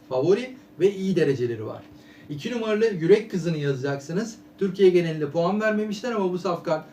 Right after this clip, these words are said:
bu grupta çok iyi iş yapabilir. Ve altı numaralı Yaban Arısı. Bu safkan en son Adana'da kazandı yanılmıyorsam. Bir daha bakayım.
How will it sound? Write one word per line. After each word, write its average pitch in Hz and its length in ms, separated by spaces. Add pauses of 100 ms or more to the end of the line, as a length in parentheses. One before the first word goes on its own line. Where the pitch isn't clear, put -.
(120)
bu 165 180
grupta 165 580 (320)
çok 247 300
iyi 147 160
iş 131 160
yapabilir. 135 560 (360)
Ve 185 220 (200)
altı 202 260
numaralı 190 280
Yaban 175 280
Arısı. 156 320 (760)
Bu 151 60
safkan 180 320
en 185 100
son 185 160
Adana'da 165 400
kazandı 147 360
yanılmıyorsam. 147 640 (380)
Bir 170 80
daha 147 200
bakayım. 151 300